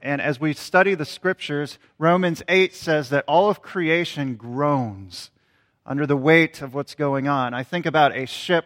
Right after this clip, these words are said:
that's out on the sea, and it groans as it goes up one wave, and you hear the boards creaking. There's a weight that is on it. And at some point, that boat is going to be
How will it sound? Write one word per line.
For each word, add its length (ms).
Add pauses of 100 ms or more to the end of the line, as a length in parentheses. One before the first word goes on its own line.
that's 220
out 240
on 160
the 80
sea, 440 (440)
and 120
it 160
groans 680
as 260
it 100
goes 380
up 240
one 380
wave, 360
and 120
you 80
hear 180
the 100
boards 460
creaking. 580 (480)
There's 220
a 60
weight 640
that 180
is 100
on 260
it. 320 (360)
And 100
at 100
some 360
point, 640
that 460 (280)
boat 640
is 220
going 380
to 260
be 380